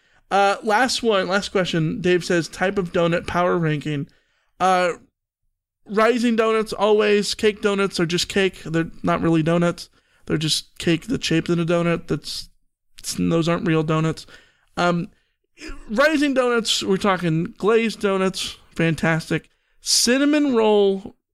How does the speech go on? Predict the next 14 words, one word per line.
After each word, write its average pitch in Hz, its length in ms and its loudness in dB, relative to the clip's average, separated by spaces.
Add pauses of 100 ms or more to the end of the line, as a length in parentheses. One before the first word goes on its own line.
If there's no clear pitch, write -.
(140)
raised 175 440 0
donuts, 156 600 -4 (220)
fantastic. 143 880 -2 (280)
Love 185 280 2
it. - 160 -4 (320)
My 196 220 2
favorite 208 320 2
place, 190 480 -2 (340)
uh, 156 160 2
Jay's 185 380 0
Donuts 170 600 -2
in 156 280 0
Lomita, 214 420 2
has, 170 560 -2